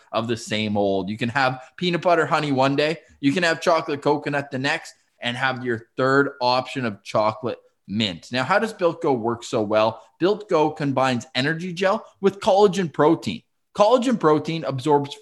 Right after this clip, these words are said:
fast, so it gets into my system, and it's easy on the stomach too.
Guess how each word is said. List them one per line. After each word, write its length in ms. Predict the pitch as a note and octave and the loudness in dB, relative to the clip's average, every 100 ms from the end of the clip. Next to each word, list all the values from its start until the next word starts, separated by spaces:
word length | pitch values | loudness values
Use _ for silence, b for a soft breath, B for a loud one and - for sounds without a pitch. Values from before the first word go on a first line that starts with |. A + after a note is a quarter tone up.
| - | 0
fast, 380 | A#2 C2+ - | 0 0 -6
so 100 | - | -6
it 80 | C3+ | -2
gets 220 | D#3 F#3 | -2 -2
into 160 | G3 F3 | 0 0
my 240 | C#3+ D3+ | 2 2
system, 420 | F3 - D3 F3+ E3 - | 2 0 -4 -4 -6 -4
and 360 | G#3+ C4+ E4 - _ _ _ - | 0 2 0 -4 _ _ _ -4
it's 180 | F3+ F3+ | -4 -2
easy 260 | E3 D3+ | -4 0
on 140 | C#3+ B2+ | 0 0
the 80 | A2+ | -2
stomach 460 | - A2 G2+ - | 0 0 -2 -8
too. 180 | - D#2+ | -10 -10